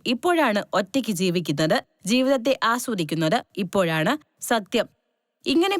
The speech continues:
പറയാമോ, ഇത് ശരിയാണോ തെറ്റാണോ എന്നൊന്നും എനിക്ക് അറിഞ്ഞുകൂടാ. പക്ഷേ ലൈഫിൽ ഒരിക്കലും ഞാൻ സ്വാതന്ത്ര്യം ആസ്വദിച്ചിട്ടില്ല. അതാരും തരാത്തതല്ല, അതങ്ങ് സംഭവിച്ചു പോയതാണ്.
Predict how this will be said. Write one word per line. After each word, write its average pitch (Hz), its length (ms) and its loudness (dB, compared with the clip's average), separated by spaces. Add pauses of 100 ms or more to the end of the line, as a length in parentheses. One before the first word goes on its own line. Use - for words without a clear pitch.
പറയാമോ, 247 600 2
ഇത് 247 180 -2
ശരിയാണോ 233 640 0 (100)
തെറ്റാണോ 226 600 0
എന്നൊന്നും 262 420 2
എനിക്ക് 196 240 -2
അറിഞ്ഞുകൂടാ. 165 600 0 (500)
പക്ഷേ 302 280 0
ലൈഫിൽ 311 440 2
ഒരിക്കലും 269 400 2
ഞാൻ 247 180 2
സ്വാതന്ത്ര്യം 233 680 0
ആസ്വദിച്ചിട്ടില്ല. 180 840 -2 (220)
അതാരും 254 440 2
തരാത്തതല്ല, 233 760 0 (220)
അതങ്ങ് 311 380 2
സംഭവിച്ചു 240 560 0
പോയതാണ്. 170 640 0